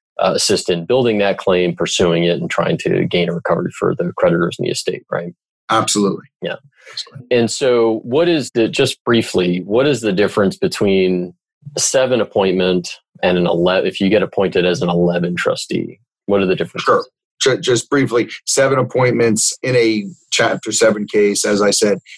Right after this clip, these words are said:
Speaker 2: it's a random appointment based upon an electronic wheel that happens at the time of filing. A Chapter eleven is a reorganization in which the debtor is a debtor in possession and runs the affairs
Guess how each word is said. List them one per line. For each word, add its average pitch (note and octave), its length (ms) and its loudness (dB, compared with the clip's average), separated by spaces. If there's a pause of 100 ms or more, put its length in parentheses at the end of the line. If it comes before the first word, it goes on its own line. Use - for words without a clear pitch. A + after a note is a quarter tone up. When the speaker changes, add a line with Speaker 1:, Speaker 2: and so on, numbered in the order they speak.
Speaker 2:
it's G#2+ 140 -2
a A2+ 60 4
random A2 640 2 (100)
appointment G2+ 760 2 (280)
based G#2+ 320 2
upon G2+ 500 0
an G#2 120 0
electronic G2 640 2
wheel G2 560 2 (240)
that F#2+ 140 2
happens G#2+ 480 0
at - 220 0
the F#2 100 -2
time G2+ 340 2
of F#2+ 120 -2
filing. G2 580 0 (260)
A A2+ 60 0
Chapter A2+ 380 0
eleven G#2+ 500 2
is G2+ 180 -2
a G#2 100 4
reorganization G2 1160 2 (360)
in G#2+ 220 2
which G2+ 400 0
the G#2 220 2
debtor G#2 580 2 (460)
is A2 160 2
a G#2 120 2
debtor G#2+ 460 2
in G#2 240 0
possession G2+ 640 2
and G2+ 340 0
runs G#2 420 2
the G2 180 2
affairs G2 720 0